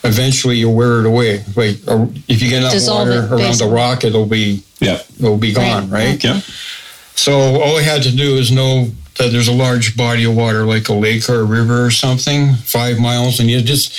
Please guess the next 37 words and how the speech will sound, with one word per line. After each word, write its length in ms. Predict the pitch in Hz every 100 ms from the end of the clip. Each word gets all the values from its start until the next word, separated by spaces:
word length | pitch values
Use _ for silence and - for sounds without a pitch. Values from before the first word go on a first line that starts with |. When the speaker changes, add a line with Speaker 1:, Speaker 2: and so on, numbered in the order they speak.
| - - 139
Speaker 1:
in 80 |
your 80 | 123
mind's 380 | 120 135 135 127
eye, 220 | 131 135
when 140 | 123 123
you 100 | 123
let 180 | 135 127
it 160 | 120
go, 300 | 123 131 113 131 123 -
the 240 | 110 107
negativity, 960 | 107 120 113 110 143 135 120 110 123 131 - - - -
you 100 | 127
have 180 | 135 131
to 80 | 120
see 260 | - 143
it 140 | 135 127
go 200 | 131 131
to 120 | 139
that 240 | 123 120
body 320 | 120 120 117 117
of 80 |
water 640 | 113 113 117 113 113 110 123 - -
and 120 | 107
then 160 | 107 113
go 220 | 135 135
into 160 | 127 120
the 420 | 117 113 110 107
body 400 | 113 117 113 113
of 80 | 117
water 280 | 110 113 110
and 160 | 113 107
stay 380 | - 131 120 113
in 100 | 104
the 60 |
body 300 | 98 101 95
of 100 | 92
water. 360 | 95 92 92